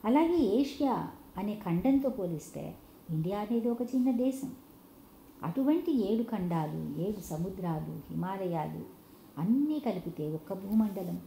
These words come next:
భూమి కంటే పెద్దవి చిన్నవి అయిన పద్నాలుగు భువన భువనాండ-, భువన భాండాలు అంటున్నారు. పద్నాలుగు లోకాలున్నాయి. అవన్నీ కలిస్తే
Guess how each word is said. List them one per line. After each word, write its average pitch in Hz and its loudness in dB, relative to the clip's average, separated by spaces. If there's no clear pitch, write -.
భూమి 180 2
కంటే 240 4
పెద్దవి 240 2
చిన్నవి 240 4
అయిన 226 0
పద్నాలుగు 170 -2
భువన 180 0
భువనాండ-, 233 4
భువన 214 -2
భాండాలు 214 0
అంటున్నారు. 151 -8
పద్నాలుగు 156 -4
లోకాలున్నాయి. 226 0
అవన్నీ 277 2
కలిస్తే 269 0